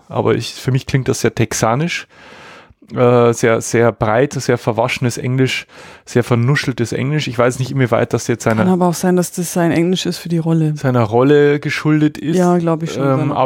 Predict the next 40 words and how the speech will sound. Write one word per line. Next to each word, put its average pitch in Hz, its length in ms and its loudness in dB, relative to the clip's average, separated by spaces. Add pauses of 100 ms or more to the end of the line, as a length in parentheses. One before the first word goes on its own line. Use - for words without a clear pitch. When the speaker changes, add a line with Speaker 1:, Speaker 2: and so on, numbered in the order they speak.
Speaker 2:
Rolle. 139 40 2
Speaker 1:
ich 151 120 -4
glaub, 123 220 -2
ich - 160 -6
hab, - 260 -14 (240)
also 143 220 2 (580)
ungeachtet 160 580 0
dessen, 131 320 -2
ich 127 140 -8
finde 147 280 0
seine 123 300 0
Stimme 120 600 0 (340)
nicht 131 220 0
so - 100 0
angenehm. 98 460 -4 (180)
Speaker 2:
Mhm. 175 640 -2 (120)
Speaker 1:
Das - 200 -2
hat 120 80 -4
jetzt 120 140 -6
weniger 131 260 4
was 117 160 0
mit 120 120 0
der 107 80 2
Aussprache 131 340 0
zu 135 160 -4
tun, 135 240 -2
sondern 117 260 0
einfach 110 220 -4
mit 110 160 -6
seiner, 104 320 -4 (840)
mit 123 240 -12
der 117 80 0
Tonhöhe 120 540 2
und 113 160 -2
ich, - 180 -12
ich - 160 -8
weiß 143 200 2
es 117 80 -8
nicht 110 180 -4
warum. 170 320 4